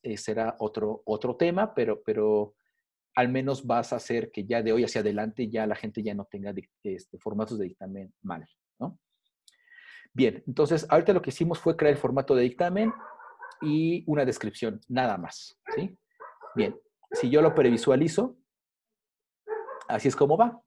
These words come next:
El nombre del formato más la, más la, eh, el texto. Ok, voy a agregar ahora las preguntas que debe contestar cada revisor. Para esto me voy a ítems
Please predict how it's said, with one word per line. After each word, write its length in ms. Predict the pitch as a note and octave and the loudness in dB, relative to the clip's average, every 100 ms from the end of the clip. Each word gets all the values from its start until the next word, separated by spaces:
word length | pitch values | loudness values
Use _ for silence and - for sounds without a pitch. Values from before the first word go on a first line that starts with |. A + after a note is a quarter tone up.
| _ - | _ -4
El 160 | G#2+ | 0
nombre 280 | A#2 C#3 C#3 | 0 4 4
del 180 | B2+ A2 | 4 2
formato 460 | C#3+ D3+ G3+ - | 0 2 2 2
más 160 | F#3 B2 | 2 2
la, 180 | A2+ - | 2 0
más 320 | A2+ A2 - | -2 -2 -4
la, 300 | A#2+ A2 G#2+ - | -4 -2 -2 -4
eh, 260 | A2 G#2 | -4 -4
el 460 | - G2+ G2 F#2 F#2 | -2 -2 -2 -2 -4
texto. 360 | - - - - G#4+ A#4 - _ _ _ _ _ _ - | -4 -6 -10 -12 -12 -12 -18 _ _ _ _ _ _ -2
Ok, 220 | A2 A2 G#2+ | 0 0 -4
voy 220 | B2 D#3 | 0 4
a 60 | G3+ | 6
agregar 380 | F#3 C#3 C#3+ D#3 | 6 4 4 2
ahora 440 | D3+ D3+ E3+ - | 2 2 0 -2
las 280 | - B2+ B2 | 0 0 -2
preguntas 680 | - C#3 C3+ E3 F3+ F#3 F3+ | 0 4 4 4 2 -2 -2
que 120 | - | 0
debe 260 | C3 C#3 C#3 | 4 6 4
contestar 640 | B2+ - - - C3+ B2+ | 0 -6 -4 0 0 -2
cada 260 | - C3 B2+ | 0 2 2
revisor. 520 | A2 F#2 F2+ - - - _ _ _ _ _ - - - | 0 -2 -6 -12 -16 -20 _ _ _ _ _ -12 -10 -2
Para 260 | D3+ G3+ F3 | 4 6 8
esto 460 | D#3 - F#3 G#3 - | 6 2 2 2 0
me 140 | C#3+ | -2
voy 360 | B2+ C#3 D#3 - | 4 4 4 0
a 200 | B2 B2+ - | -4 -2 0
ítems 680 | G3+ - C3+ C3 - - | -2 0 -4 -4 -12 -18